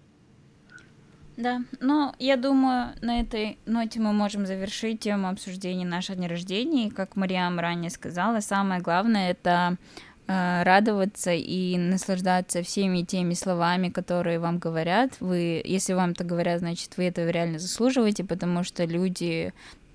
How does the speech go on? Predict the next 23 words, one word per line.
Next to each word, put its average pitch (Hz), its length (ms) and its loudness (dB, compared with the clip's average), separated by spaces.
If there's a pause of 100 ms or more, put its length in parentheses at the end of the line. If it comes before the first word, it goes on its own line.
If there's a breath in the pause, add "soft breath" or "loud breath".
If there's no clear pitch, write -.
(140)
take 185 280 2
an 175 120 2 (140)
effort, 226 320 2
take 170 280 -2
time, 208 420 2
да, 196 140 0
то 170 120 -4
есть 170 100 -6
уделяют 170 560 -4
этому 170 400 -2
время, 202 440 0
даже 170 260 -2
если 165 280 -6
это 170 140 -6
минута 175 360 0
или 165 100 0
две 175 180 0
минуты, 170 380 0
но 165 100 0
чтобы 175 240 -2
написать 170 480 -2
либо 160 180 -6
позвонить, 165 680 -2